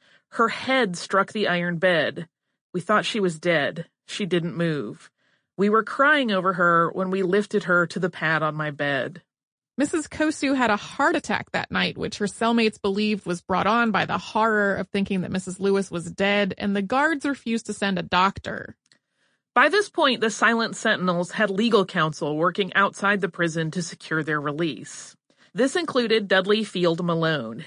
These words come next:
Speaker 1: who had run Wilson's re-election campaign in California and had been collector of the Port of New York before resigning in protest over the suffrage issue. And as they heard of the events of the night of the fourteenth, Malone and other lawyers obtained a writ of habeas corpus,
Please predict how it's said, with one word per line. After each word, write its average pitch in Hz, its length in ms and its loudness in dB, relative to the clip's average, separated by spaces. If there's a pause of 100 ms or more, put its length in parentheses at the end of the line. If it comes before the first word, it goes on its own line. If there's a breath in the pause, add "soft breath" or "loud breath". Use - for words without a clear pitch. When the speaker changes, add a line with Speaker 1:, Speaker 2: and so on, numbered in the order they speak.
Speaker 1:
who 214 120 2
had 220 140 4
run 339 260 4
Wilson's 247 400 2
re-election 214 520 0
campaign 165 480 -4
in 165 100 -2
California 208 840 0
and 190 160 -4
had 302 200 0
been 285 180 -2
collector 196 520 2
of 175 160 0
the 180 80 -6
Port 185 320 -4
of 175 120 -4
New 170 100 -2
York 202 480 2
before 190 240 -2
resigning 185 760 0 (200 soft breath)
in 190 140 -4
protest 220 680 0
over 170 200 0
the 190 80 0
suffrage 151 500 -4
issue. 117 640 -4 (640 soft breath)
And 190 140 0
as 240 120 2
they 349 140 2
heard 359 240 6
of 330 80 0
the 330 120 2
events 233 400 2
of 226 100 -2
the 226 80 4
night 196 260 2
of 175 80 0
the 208 60 0
fourteenth, 180 680 -2
Malone 220 580 2
and 180 200 -6
other 226 260 2
lawyers 175 520 2
obtained 175 420 -2
a 190 60 2
writ 175 300 2
of 175 120 -2
habeas 151 420 -2
corpus, 196 600 -2